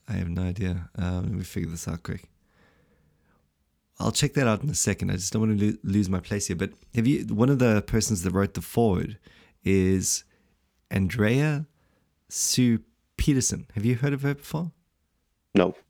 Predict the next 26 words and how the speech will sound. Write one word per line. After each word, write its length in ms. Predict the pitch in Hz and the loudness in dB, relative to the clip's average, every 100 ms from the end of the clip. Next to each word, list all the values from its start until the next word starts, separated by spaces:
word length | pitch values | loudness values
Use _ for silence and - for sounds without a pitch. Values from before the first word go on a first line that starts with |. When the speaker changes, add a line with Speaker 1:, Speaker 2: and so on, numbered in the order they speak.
| _ _ _ _ - | _ _ _ _ -4
Speaker 1:
Uh, 160 | 101 98 | 0 2
she 140 | 107 | 2
writes 220 | 98 85 | 2 0
articles 400 | 92 95 90 92 | 0 0 -2 -4
for 80 | - | -2
some 180 | 92 98 | 0 2
magazine. 360 | 92 90 87 92 | 2 2 0 0
I 40 | |
can't 160 | - 92 | 0 0
even 120 | 90 | 2
remember 240 | 92 92 | 2 2
what 80 | 90 | 2
it 60 | 87 | 2
was. 220 | 92 90 | 2 2
I've 180 | 101 101 | 2 4
never 160 | 110 95 | 4 6
heard 160 | 95 | 4
of 80 | 90 | 4
her 100 | 95 | 2
before 320 | 90 87 104 | 2 2 2
this 160 | 90 87 | 2 2
time, 200 | 101 92 | 2 2
but 160 | 95 - | 2 2
she 160 | 143 | 2
said 240 | 135 165 92 | 4 4 4
this. 360 | 104 - - | 2 0 -6